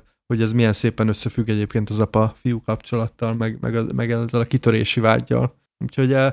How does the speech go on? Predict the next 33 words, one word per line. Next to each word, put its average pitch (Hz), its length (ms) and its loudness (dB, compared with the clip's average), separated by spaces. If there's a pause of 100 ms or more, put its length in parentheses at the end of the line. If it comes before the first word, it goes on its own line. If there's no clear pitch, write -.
(200)
hát 135 140 -2
én 185 100 2
a, 196 300 0
a, 180 320 -6
én 175 100 -2
csak - 140 -2
azt 208 140 2
sajnálom, 151 360 4
hogy 151 120 2
valószínűleg 151 440 2
ez 135 80 0
a - 40 -12
film 139 460 0
olyanokhoz 127 800 0
nem 123 200 2
jut 123 160 -2
el, 117 100 2
akikhez 117 360 -4
ez 113 160 -10
igazán 113 400 0
el 110 140 2
kéne 107 260 -4
jutnia. 113 500 -6 (280)
Mert 117 200 2
hogy 117 180 2
szerintem 117 560 0
ez 113 240 -2 (240)
tök 139 200 4
izgalmas 113 480 2
lenne 113 320 2
a 113 260 0
kazincbarcikai 113 840 2
lakótelepeken 113 920 0